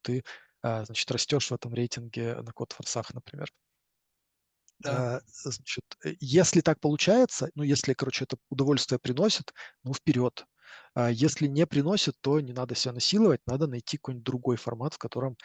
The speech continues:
Speaker 1: а, будет прикольно. Вот, мне кажется, вот так, такой главный совет вот такой вот.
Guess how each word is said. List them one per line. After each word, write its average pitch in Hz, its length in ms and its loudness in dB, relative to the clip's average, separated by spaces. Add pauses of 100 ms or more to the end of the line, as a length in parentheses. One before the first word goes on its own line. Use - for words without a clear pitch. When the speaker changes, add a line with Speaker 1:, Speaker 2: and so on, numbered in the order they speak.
(260)
Speaker 1:
а, 113 160 -4
будет 117 240 -10
прикольно. 107 440 -10 (320)
Вот, 110 220 -8
мне 110 140 -12
кажется, - 280 -8
вот - 120 -20
так, - 120 -4 (220)
такой 147 280 2
главный 135 360 4
совет 123 320 -2
вот 120 120 -8
такой - 300 -8
вот. - 220 -16